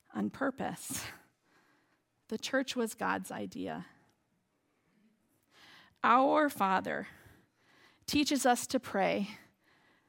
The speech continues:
with our brothers and sisters in Christ. So this family we are to pray with, he has a father, and he is a good father. Jesus chose his words carefully, I think.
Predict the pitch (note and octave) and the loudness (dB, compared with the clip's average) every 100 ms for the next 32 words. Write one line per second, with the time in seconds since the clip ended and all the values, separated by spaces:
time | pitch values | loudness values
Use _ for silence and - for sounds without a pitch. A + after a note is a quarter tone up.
0 | _ _ _ - A3 A3+ G3+ G#3 G3+ G3 | _ _ _ -6 0 2 4 4 4 2
1 | G3 F#3 - F3 F#3+ F3 F#3 F3 - D#3+ | -2 -4 -4 -8 -6 -6 -4 -6 -4 -6
2 | F#3+ - - - _ _ _ - - _ | -6 -10 -16 -20 _ _ _ -20 -20 _
3 | _ - _ _ _ _ - - - B3 | _ -20 _ _ _ _ -20 -20 -2 0
4 | A#3 E4 - C#4+ C#4 C#4 C#4 B3+ B3+ A#3 | 2 0 -2 2 4 4 4 2 2 2
5 | A#3 - G#3+ A3 B3+ C#4 C4+ - - - | 0 -4 -2 0 0 -2 -4 -14 -20 -20
6 | _ C4 C4+ C#4 C#4 C4+ C4+ C4+ C#4 F#3+ | _ 2 4 4 4 4 8 8 8 4
7 | F3+ - D3 - _ _ _ _ _ - | 0 -8 -16 -16 _ _ _ _ _ -4
8 | G3+ G3 - C4+ C#4+ D4 - G3 G3 G3 | -2 -2 -2 2 2 0 -2 -4 -4 -4
9 | G#3+ A3 G#3+ G3+ G3 G3 D#3+ F3 - - | -2 -2 -4 -2 0 0 -2 -6 -12 -20
10 | _ _ _ - - - - B3+ C#4 F4 | _ _ _ -20 -20 -12 -2 2 2 0
11 | - - C4+ C4+ C4 B3+ B3 A3+ - - | 0 2 2 2 -2 0 0 0 -2 0
12 | A#3+ A3+ G#3+ G3 F3 - F#3 - - | 0 2 0 2 2 0 -4 -4 -10